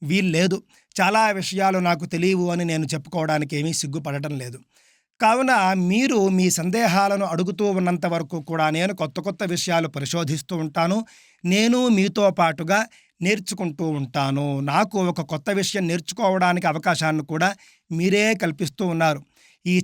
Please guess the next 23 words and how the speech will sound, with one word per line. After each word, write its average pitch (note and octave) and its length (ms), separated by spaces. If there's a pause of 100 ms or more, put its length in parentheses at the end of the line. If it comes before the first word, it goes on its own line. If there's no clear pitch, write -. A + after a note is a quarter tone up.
ఛానల్ F#3 320
నేడు F#3+ 220
ఈ E3 200
స్థాయికి E3 420
వచ్చింది. F3 680 (280)
మరింత G#3 400
ఉన్నత G3 380
స్థాయికి F#3 420
వెళ్ళడానికి D#3+ 880 (260)
మనమంతా F3 460
కూడా F3+ 280
ముందుకు F3 360
వెళుతూ E3 280
ఉన్నాము D3+ 400
అనంటే C#3+ 300
కనుక E3+ 320
నాతో D3+ 480
పాటు F3 420 (360)
నా E3 140
టీం E3 300
సభ్యులు, E3 500
కుటుంబ F#3+ 360
సభ్యులు, E3+ 560